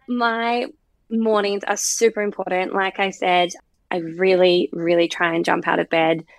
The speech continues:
quite early. I normally get up at around, like, five or five thirty. I will go straight to a class just so that I have something locked in that I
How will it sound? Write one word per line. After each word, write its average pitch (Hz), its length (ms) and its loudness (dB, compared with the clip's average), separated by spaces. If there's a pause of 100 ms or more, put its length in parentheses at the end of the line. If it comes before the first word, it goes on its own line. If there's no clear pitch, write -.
(180)
quite - 280 0
early. 180 280 2
I 254 80 4
normally 208 280 2
get 190 80 -2
up 175 140 -2
at 190 60 -6
around, 170 240 -2
like, 175 180 -8
five 190 340 -2
or 233 100 0
five 175 300 -2
thirty. 175 480 0 (400)
I 190 160 4
will 190 100 2
go 185 420 4
straight - 360 0
to - 120 -6
a 185 60 -4
class 208 540 -2
just 208 220 -4
so 202 100 2
that 185 100 0
I 180 80 0
have 175 220 -4
something 175 340 -2
locked 180 240 -2
in 170 120 0
that 165 100 0
I 165 120 -2